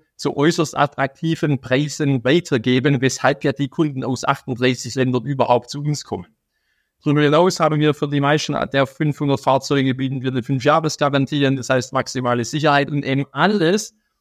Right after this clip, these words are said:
was du erwarten kannst mit Online-Abwicklung, mit Lieferung direkt vor die Haustür inklusive Zulassung. Also ist eine gigantische Auswahl, sehr gern mal unter autowelt-brusite punkt de schauen.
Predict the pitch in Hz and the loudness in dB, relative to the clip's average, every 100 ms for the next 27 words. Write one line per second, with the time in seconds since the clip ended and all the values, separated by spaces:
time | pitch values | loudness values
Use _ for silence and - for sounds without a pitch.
0 | - - - 165 147 139 175 160 160 156 | -4 -2 0 0 2 2 0 0 0 0
1 | 151 147 156 170 160 156 - 139 147 135 | -2 -6 0 0 0 -2 -2 -4 -2 0
2 | 156 151 151 147 147 143 160 - 147 147 | 4 4 2 -2 -4 0 -2 0 -2 -2
3 | 143 135 - 139 131 127 131 - 135 127 | 0 -4 -2 -2 0 0 0 0 -2 -2
4 | 120 120 104 131 127 113 117 110 _ _ | -4 -4 -4 0 0 0 -4 -12 _ _
5 | _ _ - 143 147 - - 180 175 165 | _ _ -2 0 0 -2 -4 -2 0 0
6 | 156 151 151 170 190 208 175 156 156 - | 2 2 2 0 0 -2 -2 -2 0 0
7 | 143 143 160 147 143 143 - _ _ 156 | 0 2 2 2 0 -2 -4 _ _ -2
8 | 139 139 139 156 170 - 151 139 139 143 | 0 2 0 2 0 0 -2 0 0 0
9 | 139 131 - 147 160 143 131 131 123 - | -2 -2 -6 -4 -4 0 0 0 -4 -8
10 | 139 139 - - 135 131 123 127 117 - | -2 -2 -4 -8 -2 -2 0 -2 0 2
11 | 185 180 175 | 2 2 0